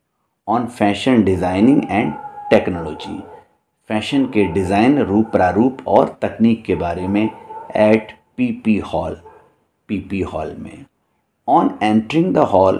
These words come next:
हॉल में प्रवेश करते हुए, I was amazed, मैं बड़ा ही हतप्रभ था, at the grand success, उस महान सफलता पर, made in the field of textiles in India,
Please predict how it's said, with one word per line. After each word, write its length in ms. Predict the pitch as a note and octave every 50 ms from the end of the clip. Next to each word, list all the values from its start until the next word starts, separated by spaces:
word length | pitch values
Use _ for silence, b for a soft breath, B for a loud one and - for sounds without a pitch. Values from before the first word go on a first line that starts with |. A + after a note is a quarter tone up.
| - -
हॉल 460 | - - - - G2 A2 B2+ C3+ C3
में 220 | B2+ B2 A2+ -
प्रवेश 340 | - G2+ F2+ F#2 F#2+ F2+ -
करते 400 | - - F2+ F2 E2+ - - F2+
हुए, 440 | F2 E2+ F2 F#2+ G2+ G2 E2+ E2 b b b b b b b b -
I 140 | - C#3+ D3
was 380 | - - D#3 C#3 - - -
amazed, 580 | - F2+ F#2 F#2 G2 A2 B2 B2+ A#2+ - - G2
मैं 440 | F2+ F2+ F2 F#2 G#2 G2 E2+ E2 E2
बड़ा 200 | - D#2 - G2+
ही 160 | A#2+ A#2+ G#2+
हतप्रभ 600 | - A#2 A#2+ - - _ - A#2 G2+ F#2 - - -
था, 440 | - F#2+ F2 F#2+ F#2 - - - _ _ _ _ _ _ _ _ _ _ A#2
at 180 | B2 B2 A#2+ A2+ -
the 100 | G#2 G2 F2 - - G#2+
grand 280 | G#2+ A#2 C3 C#3+ C#3 - -
success, 380 | A#2 A#2 - - - C#3 C3+ C3 C3+ - _ _ -
उस 160 | A2+ A2+ - -
महान 460 | F#2 F2 F2 E2+ E2 A2 B2+ C#3+ D#3
सफलता 540 | D3 - A#2 - - G2 F2+ F2+ - F#2 F#2
पर, 480 | E2 - - G2 G2+ G2 - - B B B B _ _ - E2
made 540 | F2 F2+ F#2+ G#2 A#2 B2+ B2+ C3 A2+ F#2 - - _ -
in 200 | G2 G2 F#2 E2
the 80 | E2 E2
field 640 | - - - - A2 G#2+ G#2+ G#2+ A2 G#2 - - - _ - F#2
of 120 | F#2+ - - - - F#2
textiles 720 | F#2 F#2 - - - - - F#2 F#2 F#2 - - - F2+
in 120 | F2 F2
India, 440 | F2 F2 E2+ E2+ F2 F2 F2 F2